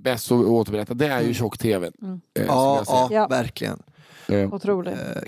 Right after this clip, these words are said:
Speaker 2: kanske då en kunglig entré. Den här tyckte jag hade något alldeles extra. En kunglig entré, alltså
Speaker 1: Ja.
Speaker 2: den här, eh, knäcker en
Speaker 3: Ja.
Speaker 2: bärs.
Speaker 1: Ja, den är ju, den är ju verkligen
Speaker 2: <laughs>
Speaker 1: fuck my ass, knulla marsle. Eh, det, det är också punchigt.
Speaker 2: Men alltså, jag kommer ju, oavsett vad ni bestämmer nu, jag kommer liksom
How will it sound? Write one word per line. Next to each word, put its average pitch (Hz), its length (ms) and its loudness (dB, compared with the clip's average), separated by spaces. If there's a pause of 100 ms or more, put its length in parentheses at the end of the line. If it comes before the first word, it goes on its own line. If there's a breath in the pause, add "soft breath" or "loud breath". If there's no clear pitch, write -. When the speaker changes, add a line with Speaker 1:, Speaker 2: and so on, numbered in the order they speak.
Speaker 2:
kanske 196 460 2
då 185 120 6
en 135 100 0
kunglig 131 340 4
entré. 143 840 0 (580 loud breath)
Den 156 240 4
här 151 60 4
tyckte 147 280 0
jag 127 100 4
hade 123 240 0
något - 520 -6
alldeles 117 360 -2
extra. - 420 -4
En 143 100 -2
kunglig 127 280 2
entré, 120 340 0
alltså 120 180 -2
Speaker 1:
Ja. 117 60 -2
Speaker 2:
den 117 100 0
här, 110 200 -4
eh, 113 160 0
knäcker 143 380 0
en 127 100 2
Speaker 3:
Ja. 131 80 0
Speaker 2:
bärs. 131 380 0
Speaker 1:
Ja, 127 60 2
den 135 180 2
är 139 200 2
ju, 135 220 2
den 143 320 0
är 147 120 2
ju 143 220 2
verkligen 120 680 2 (160)
Speaker 2:
<laughs> - 200 -12
Speaker 1:
fuck 151 240 0 (120)
my 143 120 2
ass, 123 240 4 (220)
knulla 131 600 -2
marsle. 98 320 -2
Eh, - 60 -8 (400 loud breath)
det, 113 220 4
det 143 300 2
är 156 40 4
också 139 240 2
punchigt. 107 560 -4
Speaker 2:
Men 147 280 4
alltså, 151 180 0
jag 160 260 4
kommer 185 240 4
ju, 156 60 6
oavsett 170 480 4
vad 190 100 4
ni 180 280 4
bestämmer 160 320 2
nu, 151 60 4
jag 135 100 2
kommer 151 180 2
liksom 147 220 2